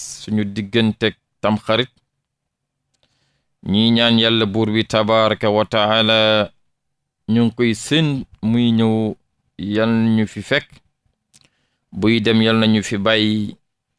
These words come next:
waaye lépp luñ fa jaamu Yàlla, Yal na ko buur Yàlla nangu. Amiin yaa rabbal aalamiin. Mbokk yi,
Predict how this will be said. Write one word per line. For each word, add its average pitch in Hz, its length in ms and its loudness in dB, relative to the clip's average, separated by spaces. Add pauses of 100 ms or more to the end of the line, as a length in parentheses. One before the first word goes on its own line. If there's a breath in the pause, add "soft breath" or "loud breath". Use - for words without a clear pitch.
(100)
waaye 104 220 0
lépp 107 420 -4
luñ 107 300 -2
fa - 180 -8
jaamu 107 360 2
Yàlla, 104 420 2 (280)
Yal 104 160 -4
na 104 180 0
ko - 140 -12
buur 101 260 -4
Yàlla 104 360 0
nangu. 101 380 0 (100)
Amiin 101 460 0 (220)
yaa 101 320 0
rabbal 98 320 -2
aalamiin. 98 520 0 (1300)
Mbokk 104 380 -4
yi, 117 320 -2